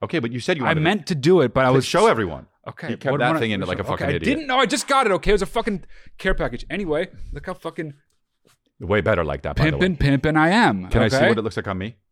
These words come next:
Speaker 2: Yeah. Good day, sir.
Speaker 1: <laughs>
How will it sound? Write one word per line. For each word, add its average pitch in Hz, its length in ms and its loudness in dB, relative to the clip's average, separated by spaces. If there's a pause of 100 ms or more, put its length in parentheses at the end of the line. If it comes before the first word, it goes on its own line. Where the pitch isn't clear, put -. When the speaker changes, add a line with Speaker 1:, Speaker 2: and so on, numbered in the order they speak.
(140)
Speaker 2:
Yeah. 113 180 -10 (1600)
Good 117 120 -16
day, 90 140 -12
sir. 135 280 -16 (380)
Speaker 1:
<laughs> - 20 -4